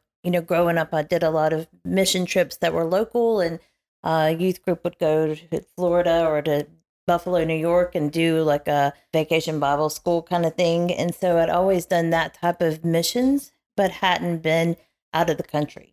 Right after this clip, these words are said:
And so I was forty, and I was like, "You know, I think I wanna go to Africa. I really would love to go on a mission trip." And Carmel was, uh,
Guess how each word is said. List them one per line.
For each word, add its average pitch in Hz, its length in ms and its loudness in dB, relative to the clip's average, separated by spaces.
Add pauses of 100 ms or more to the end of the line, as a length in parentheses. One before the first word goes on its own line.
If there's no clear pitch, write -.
(360)
And 170 100 -2
so 170 160 0
I 156 120 4
was 151 180 0
forty, 247 460 0
and 170 120 0
I 165 60 0
was 165 180 -2
like, 196 180 -2
"You 269 80 0
know, 320 220 2
I 247 80 0
think 247 240 -2
I 240 60 0
wanna 202 240 0
go 190 180 2
to 180 80 -2
Africa. 180 460 -2
I 185 100 2
really 175 320 2
would 170 140 -6
love 165 160 0
to 175 60 -4
go 165 100 -4
on 160 100 0
a 160 60 0
mission 202 340 0
trip." 175 300 0
And 170 180 -2
Carmel 190 400 0
was, 156 380 0
uh, 151 340 -2